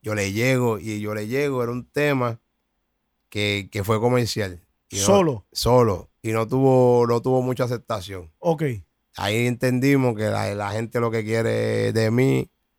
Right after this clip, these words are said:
Speaker 1: es fuego, calle pura.
Speaker 2: Y entonces decidiste, "Vamos para la calle". ¿Y qué sacaste en el tercer tema entonces?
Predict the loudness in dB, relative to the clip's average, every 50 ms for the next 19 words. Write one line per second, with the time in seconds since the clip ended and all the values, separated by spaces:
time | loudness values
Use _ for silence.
0 | _ _ _ _ -10 -6 -4 -2 -2 -4 -4 -4 2 4 4 6 6 4 2 2
1 | 0 0 0 -2 -4 -4 -2 0 2 2 2 2 0 0 -2 -4 -6 -8 -6 -8
2 | -8 -12 -14 -18 _ _ _ -4 -2 0 0 0 -2 -2 -2 0 0 0 -2 -2
3 | -2 -2 0 0 0 0 -2 -2 -2 0 2 2 2 0 -2 -2 -4 -2 -2 -2
4 | -2 0 2 2 2 2 0 -2 -2 -4 -4 -2 -2 -2 -2 0 -2 -2 -2 -2
5 | -4 -4 -6 -6 -6 -6 -6 -6 -6 -6 -4 -4 -6 -4 -4 -4 -4 -4 -6 -8
6 | -10 -12 -12 -12 -12 -16 -20